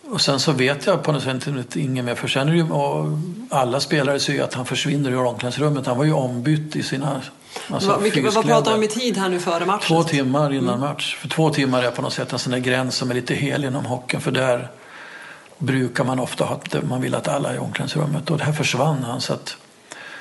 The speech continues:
Speaker 1: och sen gick tiden och jag fick ju för, gå runt till alla killar som höll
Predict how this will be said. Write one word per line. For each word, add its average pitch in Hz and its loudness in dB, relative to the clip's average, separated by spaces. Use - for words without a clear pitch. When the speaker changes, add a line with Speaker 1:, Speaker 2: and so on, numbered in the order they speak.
Speaker 1:
och 165 4
sen 147 6
gick 151 2
tiden 151 4
och 131 2
jag 127 2
fick 135 -4
ju 139 2
för, 135 0
gå 156 0
runt 127 0
till 135 -2
alla 127 0
killar 127 0
som 135 0
höll 127 -2